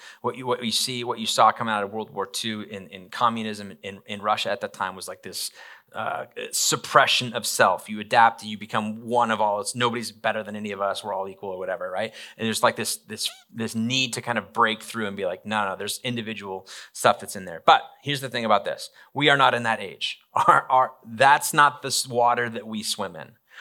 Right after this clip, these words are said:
The water that we swim in is based on hyper-individualism. Uh, in our age, the self is inflated, the collective is weak. We've swum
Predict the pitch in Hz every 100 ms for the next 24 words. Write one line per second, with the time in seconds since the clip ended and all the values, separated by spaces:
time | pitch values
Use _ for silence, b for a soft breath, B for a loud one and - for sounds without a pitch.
0 | B 123 120 123 147 170 151 143 127 135
1 | 135 - 107 104 98 98 110 98 113 101
2 | 107 95 117 113 117 113 107 98 101 95
3 | 90 90 117 143 - B B - 117 -
4 | 127 127 139 143 131 113 113 - 127 135
5 | 127 117 107 104 107 113 - 139 123 92
6 | - 78 71 107 110 - 117 113